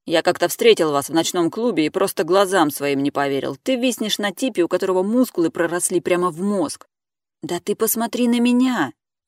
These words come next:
вознегодовала Эльвира, выпитив грудь. «Я еще так молода!» «По крайней мере, по сравнению с тобой», мысленно добавила она. «Эльвира, сейчас не время для семейных скандалов».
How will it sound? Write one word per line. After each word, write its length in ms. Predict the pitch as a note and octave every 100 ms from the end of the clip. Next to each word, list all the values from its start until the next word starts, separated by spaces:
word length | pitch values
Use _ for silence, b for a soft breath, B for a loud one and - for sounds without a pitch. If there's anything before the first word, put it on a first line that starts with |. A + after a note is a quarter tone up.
| D3
вознегодовала 680 | E3 D#3 D3+ D#3 F#3 D#3+ C#3+
Эльвира, 440 | D#3 D#3 G#3 D#3+
выпитив 400 | C#3+ F3 D3 E3+
грудь. 320 | E3+ D#3+ - _
«Я 260 | D3+ F3+
еще 300 | F#3+ F#3+ -
так 320 | A#3 C4 B3 G#3+
молода!» 560 | A#3 A#3+ G3+ A#3+ D3 - _ _
«По 80 | -
крайней 320 | D3+ D#3+ D#3
мере, 200 | D3+ D3
по 120 | E3 E3
сравнению 480 | - E3 E3 D#3+
с 80 | D#3+
тобой», 400 | - F#3 C#3+ - _ _
мысленно 500 | D#3 C#3+ - A#2+ B2
добавила 460 | C3 C3+ B2+ C3 C3+
она. 260 | D3 C3+ - _ _ _ _ _
«Эльвира, 380 | - F#3+ F#3 F#3
сейчас 380 | E3 F3 A3+ A#3
не 120 | A3
время 300 | G3 G3+ E3+
для 140 | D#3 D#3+
семейных 460 | D#3+ E3 F3+ E3+
скандалов». 600 | - E3 D#3 D3 C#3 -